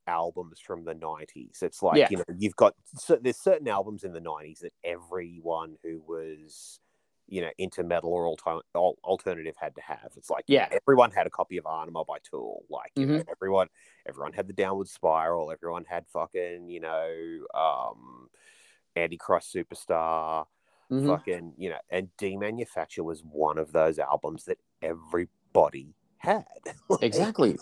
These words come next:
Speaker 1: it,
Speaker 2: exactly.
Speaker 1: you just fucking had it. Like,
Speaker 2: Yeah, like, I mean,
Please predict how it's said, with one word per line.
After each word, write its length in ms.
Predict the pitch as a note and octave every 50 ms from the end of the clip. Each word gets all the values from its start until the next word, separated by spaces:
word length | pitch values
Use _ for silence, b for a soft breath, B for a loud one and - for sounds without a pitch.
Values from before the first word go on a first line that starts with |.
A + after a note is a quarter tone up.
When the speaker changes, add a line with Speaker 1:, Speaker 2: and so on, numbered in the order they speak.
| - - -
Speaker 1:
it, 80 | D#3 D3
Speaker 2:
exactly. 520 | - - D3 D#3 D3 - E3 B2+ G2 - -
Speaker 1:
you 80 | A#2+ A#2+
just 200 | C#3 D3 - - -
fucking 260 | - - - - -
had 320 | - - B2+ D#3+ - C3
it. 160 | - - - - _
Like, 640 | - A#2+ G#2+ G#2+ A2+ A2+ G#2 G2+ G#2 G2 G2 G2 - -
Speaker 2:
Yeah, 280 | - F3 G#3 A#3 E3+ -
like, 240 | A#2 C#3+ D3 D3 - -
I 80 | D3+ D3+
mean, 280 | D3+ D3+ D3+ D3 C#3+